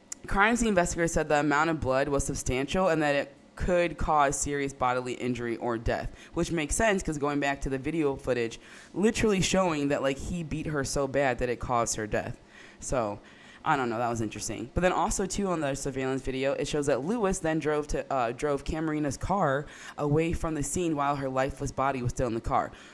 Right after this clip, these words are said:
So you're telling me that he's going to kill her in a bank with hella cameras, leave a pile of, um, and since he beat her so bad, left so much blood,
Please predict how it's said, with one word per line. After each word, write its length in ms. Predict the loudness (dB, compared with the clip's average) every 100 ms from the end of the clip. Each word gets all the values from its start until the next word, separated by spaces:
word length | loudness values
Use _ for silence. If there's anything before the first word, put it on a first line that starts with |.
| -10
So 240 | 2 4
you're 180 | 4 2
telling 400 | 0 0 0 0
me 120 | 0
that 160 | -2 -4
he's 200 | -6 -8
going 220 | -4 -4
to 100 | -4 0
kill 280 | 2 2
her 320 | 2 0 -2 -6 -16 -14 -6
in 160 | -2
a 60 | 2
bank 440 | 4 4 0 -6 -12 -6
with 100 | -2
hella 300 | 2 2 2
cameras, 580 | 0 0 2 2 0 -4
leave 320 | -6 -4 -4 -4
a 60 |
pile 480 | -2 0 2 2 0
of, 420 | 0 0 -2 -2
um, 420 | 0 0 0 -2 -8 -12 -4
and 80 | -2
since 160 | -2
he 80 | -4
beat 220 | -6 -4
her 120 | -2 -2
so 220 | -2 0
bad, 380 | 2 2 2 0
left 180 | -4
so 240 | -2 -2 0
much 280 | -2 -2 0
blood, 440 | 2 4 2